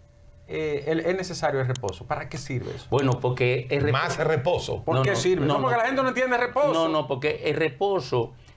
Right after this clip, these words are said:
Speaker 2: te permite a ti construir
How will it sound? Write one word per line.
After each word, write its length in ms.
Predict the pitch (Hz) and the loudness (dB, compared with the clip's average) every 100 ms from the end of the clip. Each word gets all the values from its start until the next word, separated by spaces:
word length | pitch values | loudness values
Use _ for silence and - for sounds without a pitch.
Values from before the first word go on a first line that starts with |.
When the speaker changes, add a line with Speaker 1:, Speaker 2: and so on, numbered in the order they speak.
| - | -4
Speaker 2:
te 120 | 143 | -2
permite 800 | 139 135 120 160 175 - 139 - - | 0 -2 0 0 -2 -2 -2 -2 -2
a 220 | 104 - | -4 -4
ti 340 | - 104 85 85 - - - - - - - - - - - - - | -2 -2 -2 -8 -16 -20 -20 -20 -20 -20 -20 -20 -20 -20 -20 -20 -8
construir 920 | - 135 131 131 117 123 143 120 98 | 0 2 2 2 2 2 2 0 -4